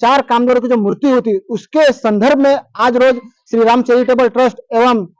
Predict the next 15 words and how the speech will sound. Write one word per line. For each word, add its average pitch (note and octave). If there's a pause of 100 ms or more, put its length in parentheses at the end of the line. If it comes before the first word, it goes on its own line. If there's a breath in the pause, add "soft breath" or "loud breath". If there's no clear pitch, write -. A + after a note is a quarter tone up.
(140)
जन B3+
सेवा C4
प्रभु B3
सेवा B3
चैरिटेबल B3
ट्रस्ट A3+
द्वारा A3 (320)
हमने C#4 (320)
मामलतदार C4+ (120)
के C4+ (400)
हाथों A3+
से C#4+ (220)
गुजरात C4
के E4
मुख्यमंत्री D4+